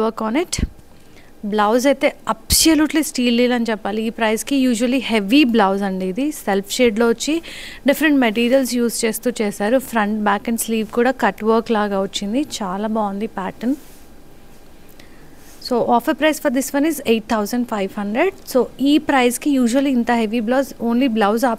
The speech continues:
ప్రైస్‌లో ఉంటుంది. So, దానికి ఈ సారీ కూడా వచ్చింది. So, నచ్చితే మాత్రం ఇమీడియట్‌గా ఆర్డర్ ప్లేస్ చేయండి. బ్యూటిఫుల్ కలర్ కాంబినేషన్ in a nice organza fabric. So, మనకి లైట్ tone of blue-కి dark shade of,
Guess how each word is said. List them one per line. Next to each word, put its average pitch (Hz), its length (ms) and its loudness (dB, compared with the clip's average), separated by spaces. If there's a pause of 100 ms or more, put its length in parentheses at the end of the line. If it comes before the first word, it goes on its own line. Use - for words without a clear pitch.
ప్రైస్‌లో 202 420 -2
ఉంటుంది. 196 420 -6
So, 247 80 -4 (120)
దానికి 208 360 -6
ఈ - 20 -2 (120)
సారీ 202 280 -4 (120)
కూడా 233 220 0
వచ్చింది. 220 400 -2 (500)
So, - 40 -6 (120)
నచ్చితే 208 420 -2
మాత్రం 269 260 0 (140)
ఇమీడియట్‌గా 226 640 2
ఆర్డర్ 196 240 -4
ప్లేస్ 202 260 -4
చేయండి. 196 320 -8 (760)
బ్యూటిఫుల్ 339 500 4
కలర్ 214 320 2
కాంబినేషన్ 247 480 0
in 233 140 0
a - 20 -2 (140)
nice 233 200 0 (200)
organza 196 420 -2 (140)
fabric. 202 380 -2 (440)
So, 226 60 -4 (100)
మనకి 202 260 -4 (140)
లైట్ 233 300 0 (140)
tone 262 240 0
of 247 60 -6 (200)
blue-కి 233 340 -2 (180)
dark 190 320 -6
shade 240 240 2
of, 233 60 -10